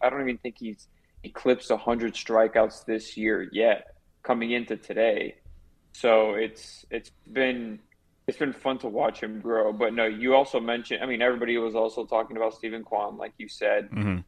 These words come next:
Speaker 1: But, uh, Oscar Gonzalez and what he is doing right now.
Speaker 2: Yeah.
Speaker 1: I mean, it's, he, he is lighting. I mean, it was finally the protection that Jose Ramirez has needed.
Speaker 2: Mm-hmm.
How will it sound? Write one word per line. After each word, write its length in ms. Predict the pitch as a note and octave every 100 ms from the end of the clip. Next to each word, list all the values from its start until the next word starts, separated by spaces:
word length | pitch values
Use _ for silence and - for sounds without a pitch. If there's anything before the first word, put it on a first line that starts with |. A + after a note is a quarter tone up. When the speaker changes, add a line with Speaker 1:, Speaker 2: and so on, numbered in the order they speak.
| -
Speaker 1:
But, 140 | G#2+
uh, 180 | A2 G#2+
Oscar 400 | A#2 C#3 D3 D3
Gonzalez 600 | A#2+ G#2 A2 A#2 G2 F#2+
and 120 | F#2 G2
what 220 | A2+ -
he 260 | C#3+ B2+
is 160 | A#2+ G#2
doing 340 | - G#2+ G#2+
right 260 | G#2+ A2 G2
now. 340 | A2 A2 G2+ G#2
Speaker 2:
Yeah. 220 | G#2 - - - -
Speaker 1:
I 40 |
mean, 340 | A#2+ A2+ G2+ G2+
it's, 440 | A2 A2 - - _ - - - _ _ -
he, 380 | C#3 C3+ - B2
he 200 | D3+ D#3
is 360 | B2+ A2 - _ _ _ _ -
lighting. 600 | A#2 A2+ A#2 A#2+ B2 A#2
I 180 | - F2
mean, 240 | C3+ E2+
it 40 | -
was 180 | C3+ -
finally 360 | - B2+ C#3
the 100 | C3
protection 480 | B2 A#2+ - B2+ -
that 100 | A2+
Jose 220 | A#2 A2+
Ramirez 400 | A2+ A2 A2 A2+
has 140 | A2 G#2+
needed. 340 | B2 C3+ - -
Speaker 2:
Mm-hmm. 240 | B2 A2+